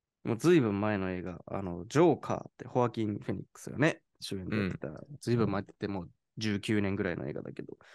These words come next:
Speaker 2: うん。
Speaker 1: その時にみ-、ジョーカーを初めて見て、実はこれの元になった映画があるらしいっていうのを知って、で、それがキングオブコメディだと。
Speaker 2: うんうん。
Speaker 1: うん。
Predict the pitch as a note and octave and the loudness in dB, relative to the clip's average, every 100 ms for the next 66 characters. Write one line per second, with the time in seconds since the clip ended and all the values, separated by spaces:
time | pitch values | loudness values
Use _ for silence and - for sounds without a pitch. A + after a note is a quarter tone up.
0 | - - _ G#2+ D#3+ E3+ F3+ E3 E3+ E3 | -20 -20 _ 0 4 4 4 2 4 6
1 | D#3 D#3+ D3+ D#3 D#3 _ _ _ D3+ G3 | 6 6 6 6 4 _ _ _ 6 6
2 | E3 A#2+ A#2 B2 B2 B2+ B2 B2+ A3+ G#3 | 6 2 2 0 0 2 0 2 4 4
3 | - - _ _ _ _ D3 F#3+ E3+ C3+ | 2 -10 _ _ _ _ 0 6 6 6
4 | D3 D3 D3 D3+ D3 C#3+ D3 - D3 C#3+ | 4 6 6 6 4 4 2 2 4 6
5 | B2+ C#3+ F#3 F3+ E3+ E3+ - _ C3 A2+ | 6 6 6 8 6 4 0 _ 0 2
6 | A2+ A2 G#2+ G2+ F#2 G#2+ A2 G2+ - A2 | 4 4 4 2 2 2 2 2 0 -4
7 | - F2+ F#2 C#3 - - _ _ F#3+ - | -4 -8 -8 -10 -14 -18 _ _ 2 2
8 | E3 D#3+ F3 D#3+ D3 C3 A2+ G2+ G2 F#2+ | 0 2 4 4 4 2 2 0 -2 -4
9 | G2 D#2 - C#2+ - - _ _ _ _ | -4 -4 -6 -10 -12 -20 _ _ _ _
10 | _ _ - _ - C3 A2+ A2+ G#2 - | _ _ -16 _ -2 0 2 0 -2 -8
11 | _ _ _ B2+ G#2+ | _ _ _ 0 0